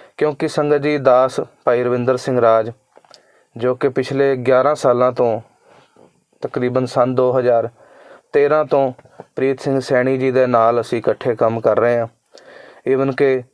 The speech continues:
ਮੀਡੀਆ ਲਾਈਨ ਦਾ ਕੰਮ ਮੈਂ ਸਿੱਖਿਆ ਹੀ ਪ੍ਰੀਤ ਸਿੰਘ ਸੈਣੀ ਤੋਂ ਹੈ ਤੇ ਮੈਂ ਉਹਨਾਂ ਨੂੰ, ਉਹਨਾਂ ਦੇ ਪਰਿਵਾਰ ਨੂੰ ਚੰਗੀ ਤਰ੍ਹਾਂ ਜਾਣਦਾ।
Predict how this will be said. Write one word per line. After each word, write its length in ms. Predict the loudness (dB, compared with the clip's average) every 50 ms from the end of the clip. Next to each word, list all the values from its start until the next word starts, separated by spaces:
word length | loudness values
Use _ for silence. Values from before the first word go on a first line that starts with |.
| _ _ _ _ _ _ _ _ _ -6
ਮੀਡੀਆ 360 | -2 -2 0 2 2 2 2
ਲਾਈਨ 280 | 2 2 0 0 0 0
ਦਾ 100 | 0 2
ਕੰਮ 260 | 2 2 2 2 2
ਮੈਂ 100 | 0 0 -2
ਸਿੱਖਿਆ 340 | -2 -4 -6 -2 0 0
ਹੀ 40 | 0
ਪ੍ਰੀਤ 260 | 0 0 -2 -2 -2
ਸਿੰਘ 160 | -2 -4 -6 -4
ਸੈਣੀ 320 | -2 -2 -2 0 -2 -2
ਤੋਂ 240 | -2 0 0 0 0
ਹੈ 80 | -2 -6 _ _ _ _ _ -20 -20 -20 -20 -20 -20 -18 _ -4
ਤੇ 80 | -2
ਮੈਂ 240 | 2 2 4 2 2
ਉਹਨਾਂ 280 | 2 0 0 0 0 0
ਨੂੰ, 220 | 2 0 0 0 0
ਉਹਨਾਂ 280 | 0 0 2 2 2
ਦੇ 100 | 2 2
ਪਰਿਵਾਰ 440 | 2 2 2 2 4 4 4 4 2
ਨੂੰ 180 | 2 0 -2 -2
ਚੰਗੀ 300 | -2 -2 -2 -2 -2 -4
ਤਰ੍ਹਾਂ 180 | -2 -2 -2 0
ਜਾਣਦਾ। 400 | 0 0 0 0 -2 -2 -2 -4